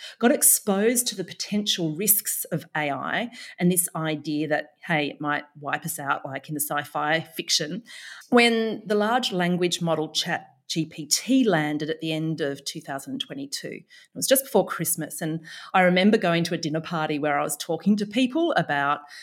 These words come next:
A I and the risks of it, and they were, like, looking at me kind of with the same expression they gave me when I started talking about the climate crisis about five, six, seven years ago,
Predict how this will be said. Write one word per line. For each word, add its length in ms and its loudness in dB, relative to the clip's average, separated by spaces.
A 120 4
I 300 2
and 220 0
the 160 -10
risks 340 2
of 120 -4
it, 100 2
and 80 -4
they 80 -2
were, 80 -2
like, 320 -4
looking 240 -2
at 120 -2
me 140 -4
kind 240 -2
of 60 -2
with 80 -2
the 40 2
same 160 4
expression 680 2
they 100 2
gave 320 0
me 80 0
when 140 0
I 20 0
started 320 -6
talking 300 -12
about 200 -2
the 60 -14
climate 380 -10
crisis 500 -6
about 340 -6
five, 280 -6
six, 360 -8
seven 220 -2
years 180 -6
ago, 300 -2